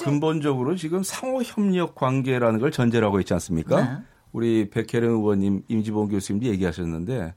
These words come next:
Speaker 1: 그 설명하시다가 갑자기 그 견제와 균형을 위해서 제가 모두에 말씀드렸습니다마는 검찰은 공소관으로서 수사를 할 역량이 부족하기 때문에 프랑스에서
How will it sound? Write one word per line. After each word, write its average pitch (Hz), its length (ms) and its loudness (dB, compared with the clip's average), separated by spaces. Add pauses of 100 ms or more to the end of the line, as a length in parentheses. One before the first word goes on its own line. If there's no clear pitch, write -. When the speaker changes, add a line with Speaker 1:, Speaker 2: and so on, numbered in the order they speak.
(460)
Speaker 1:
그 - 140 -8
설명하시다가 175 1160 0 (460)
갑자기 196 480 0
그 185 180 2
견제와 156 640 4
균형을 135 440 0
위해서 87 460 -2 (380)
제가 196 200 2
모두에 196 480 4
말씀드렸습니다마는 135 1400 2 (280)
검찰은 170 920 2
공소관으로서 127 1300 2 (360)
수사를 214 460 2
할 202 280 0
역량이 143 840 2 (180)
부족하기 202 560 0
때문에 156 480 0
프랑스에서 170 720 0